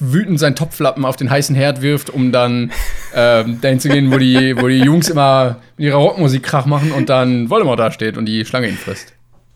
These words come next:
Speaker 2: In der Tat war es auch das der erste Film, der mir in den Kopf gekommen ist, <laughs> wenn ich ehrlich bin.
Speaker 1: Ja, guck mal.
Speaker 2: Das ist
Speaker 1: Hä?
Speaker 2: ein bisschen, ist ein bisschen creepy.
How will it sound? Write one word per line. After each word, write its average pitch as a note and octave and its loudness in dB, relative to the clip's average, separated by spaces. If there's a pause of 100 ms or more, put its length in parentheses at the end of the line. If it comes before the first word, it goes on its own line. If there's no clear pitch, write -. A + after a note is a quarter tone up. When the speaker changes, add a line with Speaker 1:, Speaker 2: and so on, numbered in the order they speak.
(100)
Speaker 2:
In D3 -2
der F3+ 2
Tat C#3 -2 (140)
war C3 0
es D3 -4
auch D#3 -2
das D3+ -2
der C3+ -2
erste D3 -2
Film, D3+ -4
der C#3+ 0
mir C#3 -4
in C#3+ -4
den E3+ -6
Kopf E3 -2
gekommen D#3 -4
ist, G#3 -2
<laughs> E3 0
wenn E3 0
ich - -4
ehrlich E3+ -2
bin. G#3 -6 (120)
Speaker 1:
Ja, A#3+ 4
guck F#4 0
mal. A#3 2 (600)
Speaker 2:
Das F3+ 4
ist E4 6
Speaker 1:
Hä? - -6
Speaker 2:
ein C3+ -10
bisschen, E3+ -2 (200)
ist E3 -2
ein D#3 -2
bisschen D3 -2
creepy. B2 -2